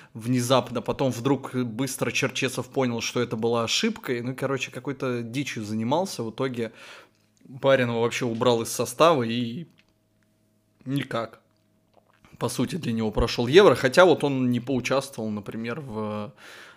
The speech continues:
в матче с датчанами, и слава богу.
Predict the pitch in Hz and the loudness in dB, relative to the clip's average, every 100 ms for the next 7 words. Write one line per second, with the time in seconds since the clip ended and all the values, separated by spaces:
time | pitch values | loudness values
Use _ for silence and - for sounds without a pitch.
0 | - 110 104 104 107 107 110 120 120 120 | -14 -12 -12 -14 -14 -8 -4 -2 -2 -6
1 | 107 104 113 - 131 131 104 104 113 110 | -4 -4 -2 0 0 0 -2 -4 -6 -6
2 | 107 104 - - 117 104 95 151 98 - | -8 -10 -16 -12 -8 -8 -10 -12 -12 -16